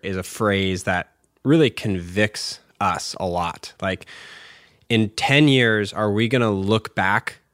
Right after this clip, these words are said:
If someone would read the last ten years to me when I'm forty, <laughs> which is crazy to say.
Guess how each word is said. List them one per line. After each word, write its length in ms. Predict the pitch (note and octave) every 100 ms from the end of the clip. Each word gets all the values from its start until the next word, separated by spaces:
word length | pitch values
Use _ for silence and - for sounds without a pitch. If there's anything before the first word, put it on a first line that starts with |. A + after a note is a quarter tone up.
| -
If 160 | A#2+ -
someone 300 | D#3+ D#3+ D#3
would 140 | B2+
read 520 | G2+ A#2 B2+ C3+ C#3+ -
the 80 | A#2
last 400 | A2 A2+ A2+ -
ten 180 | - A#2+ G#2+
years 260 | G2+ G2
to 120 | - F#2
me 260 | F2 F2 -
when 140 | G2+
I'm 260 | F#2+ F#2+ F#2 _ - _ _ _
forty, 560 | - A#2+ G#2+ F2+ F2 A2 _ - -
<laughs> 300 | - - -
which 220 | A#2+ -
is 100 | -
crazy 460 | - A2 G#2 - G#2+
to 80 |
say. 480 | G2+ - G2+ - A#2+